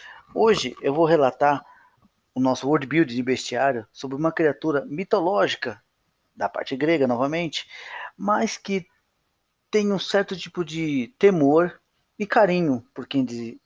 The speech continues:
vai te descrever. Vamos falar sobre a Mantícora, o quanto essa criatura tão cruel e inteligente pode valer mais do que um exército, um desafio para suas histórias? Vamos nessa?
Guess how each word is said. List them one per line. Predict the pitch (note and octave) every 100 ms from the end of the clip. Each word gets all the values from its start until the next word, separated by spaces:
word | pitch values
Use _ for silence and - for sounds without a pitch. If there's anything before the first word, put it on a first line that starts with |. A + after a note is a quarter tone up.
| _
vai | C3 C3
te | B2+
descrever. | B2 - C3+ A2 A2 _ - - - - - - -
Vamos | G3 A#3
falar | G3
sobre | E3 C3+
a | C3
Mantícora, | B2 A#2+ E3 D#3 A#2+ -
o | - C#3
quanto | _ - F3 G3+ G3+ -
essa | C3 -
criatura | C3 B2 - C3+ C#3 A#2+ - _ _ - _ _ _
tão | E3+ E3 G3+ G3 _ -
cruel | D#3 C3+ B2 G#2 F#2+ _ _ _ - _ _
e | -
inteligente | E3+ E3 C3+ A#2+ B2+ B2 - _ _ _ _
pode | D3+ D#3
valer | B2+ B2 B2 A#2+
mais | A2+ C3+ E3+
do | D3
que | -
um | A#2 A#2
exército, | G#2+ B2 B2 - - - - -
um | B2+
desafio | A2 A2+ B2+ A#2
para | A#2
suas | - D3 A#2
histórias? | G#2+ C3+ B2+ G#2+ - - _ _
Vamos | - G#2+
nessa? | A2+ C3+ -